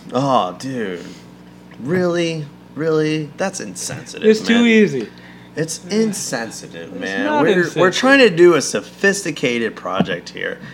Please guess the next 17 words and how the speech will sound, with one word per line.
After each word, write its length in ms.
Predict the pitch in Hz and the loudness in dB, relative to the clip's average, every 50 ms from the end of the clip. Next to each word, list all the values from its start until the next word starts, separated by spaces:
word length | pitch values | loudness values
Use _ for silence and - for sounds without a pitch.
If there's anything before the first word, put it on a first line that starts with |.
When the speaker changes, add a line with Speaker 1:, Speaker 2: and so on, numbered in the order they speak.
| - - - | -20 -16 -12
Speaker 1:
and 80 | 117 135 | -8 -6
you 100 | 170 180 | -6 -4
gotta 200 | 185 165 147 135 | -2 -2 -2 -2
go 260 | 127 131 123 113 98 92 | -2 -2 -2 -2 -2 -4
and 180 | 90 98 90 | -8 -8 -8
make 240 | 98 113 147 180 180 | -6 -4 -4 -4 -6
fun 320 | - - - 160 156 151 | -6 -4 0 0 2 2
of 100 | 147 135 | 0 0
a 60 | 123 113 | -2 -4
city 420 | - - - 135 123 110 107 104 | -6 -6 -6 -6 -4 -4 -6 -6
that 120 | 98 110 127 | -4 -6 -6
just 260 | 127 147 135 - - | -6 -6 -8 -6 -2
got 300 | 143 127 113 104 92 - - - - - - - - - - - - - - - - - | 0 0 2 0 -2 -6 -16 -20 -20 -20 -20 -20 -20 -20 -20 -20 -20 -20 -20 -18 -12 -10
term-, 520 | - - - 180 202 208 196 180 165 143 - | -6 0 4 4 6 6 4 2 0 -6 -6
like, 240 | 170 156 139 135 135 | -2 0 0 0 0
in 160 | 156 170 165 | -2 -4 -2
turmoil 760 | - - 254 262 269 269 247 226 208 185 165 139 110 - - | 2 6 8 10 10 10 10 10 8 10 8 8 6 4 0